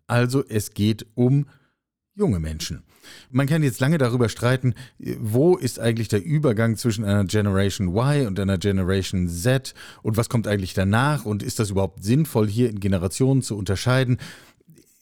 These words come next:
Spielt eigentlich keine Rolle in diesem Fall, denn wir reden in jedem Fall über diejenigen, die ihren Platz in einer veränderten Welt finden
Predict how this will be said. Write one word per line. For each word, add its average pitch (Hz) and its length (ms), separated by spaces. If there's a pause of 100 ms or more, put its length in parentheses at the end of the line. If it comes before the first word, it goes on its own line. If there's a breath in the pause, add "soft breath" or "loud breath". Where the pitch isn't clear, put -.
(280)
Spielt 190 240
eigentlich 135 220
keine 127 180
Rolle 156 240
in 120 80
diesem 104 240
Fall, 107 240
denn 120 240 (240 loud breath)
wir 113 400
reden 151 280
in 123 200
jedem 123 460
Fall 92 320
über 101 320
diejenigen, 104 880 (360 loud breath)
die 147 140
ihren 147 200
Platz 170 260
in 135 120
einer 135 220
veränderten 147 920
Welt 120 360
finden 113 800